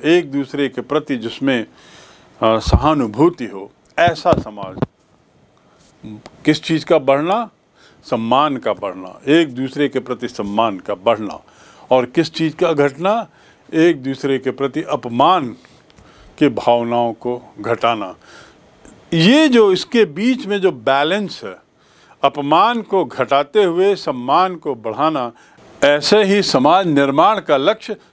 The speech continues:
सामाजिक न्याय के तहत होता है। और यह बयान है डॉक्टर भीमराव अंबेडकर का, जो हमारे भारत के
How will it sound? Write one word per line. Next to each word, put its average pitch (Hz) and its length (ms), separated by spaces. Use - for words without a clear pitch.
सामाजिक 139 680
न्याय 143 380
के 127 160
तहत 123 420
होता 120 280
है। 90 220
और 127 220
यह 147 260
बयान 127 420
है 117 300
डॉक्टर 135 600
भीमराव 123 760
अंबेडकर 123 720
का, 87 300
जो 151 300
हमारे 139 460
भारत 131 380
के 123 160